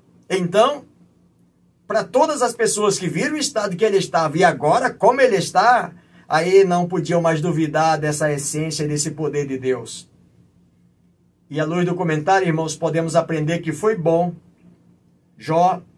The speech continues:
ter mantido a sua integridade e não ter se refugiado no ateísmo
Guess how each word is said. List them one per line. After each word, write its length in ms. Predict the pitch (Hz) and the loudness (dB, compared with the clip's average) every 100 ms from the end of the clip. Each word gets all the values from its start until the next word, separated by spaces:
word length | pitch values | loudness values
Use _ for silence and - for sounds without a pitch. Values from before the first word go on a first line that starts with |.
| _ _ | _ _
ter 140 | 170 | 0
mantido 480 | 170 170 151 190 180 | 2 2 0 -2 0
a 40 | |
sua 240 | 165 180 185 | 0 0 0
integridade 800 | 180 190 160 160 156 175 190 175 | 0 0 0 0 4 4 4 0
e 100 | 170 | 0
não 320 | 165 202 233 | 0 0 -2
ter 320 | - - 208 | -6 2 2
se 140 | 196 196 | 4 4
refugiado 680 | 190 196 185 156 180 175 | 4 2 -4 4 4 4
no 100 | 175 | 2
ateísmo 800 | 175 170 175 165 190 170 175 160 | 4 4 0 -2 -4 -4 -4 -6